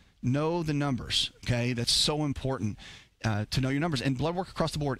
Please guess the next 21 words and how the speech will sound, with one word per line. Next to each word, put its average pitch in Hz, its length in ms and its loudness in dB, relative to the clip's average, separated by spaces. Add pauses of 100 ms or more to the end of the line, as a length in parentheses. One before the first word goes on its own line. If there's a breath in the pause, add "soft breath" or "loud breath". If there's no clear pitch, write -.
every 165 400 0
three 160 300 -2
to 165 80 0
four 151 200 0
months, 123 260 0
ninety 151 400 0
to 160 160 0
a 147 40 0
hundred 151 240 -2
twenty 143 240 -2
days. 104 360 -2 (400 loud breath)
Every 139 180 2
ninety 135 260 2
to 165 80 0
a 147 40 2
hundred 156 180 0
twenty 147 220 0
days, 123 260 0
focus 147 400 0
in 123 220 0 (340 loud breath)
and, 123 340 0